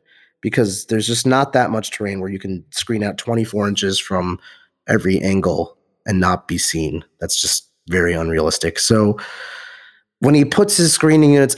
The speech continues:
out into the open, his scouts or whatever have it, I just choose not to bring the pod in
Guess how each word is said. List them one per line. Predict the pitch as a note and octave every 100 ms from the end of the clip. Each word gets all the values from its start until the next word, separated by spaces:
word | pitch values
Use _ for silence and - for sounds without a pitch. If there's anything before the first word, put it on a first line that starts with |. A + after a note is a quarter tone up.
| -
out | C3 C#3
into | C3
the | B2 A#2+
open, | A#2+ A#2+ A#2+ A#2
his | A#2
scouts | - - A#2+ A#2 A2+ -
or | G#2+ F#2+
whatever | G#2+ A#2+ A2
have | A2+ A2+ A2
it, | G#2+ - - - _ -
I | B2+
just | D3 F3+ -
choose | - E3 E3+ C3+
not | B2+ C#3+ C#3+
to |
bring | B2+ C3+ C3+
the |
pod | A#2+ C3+ D3+
in | A#2 F#2+ A2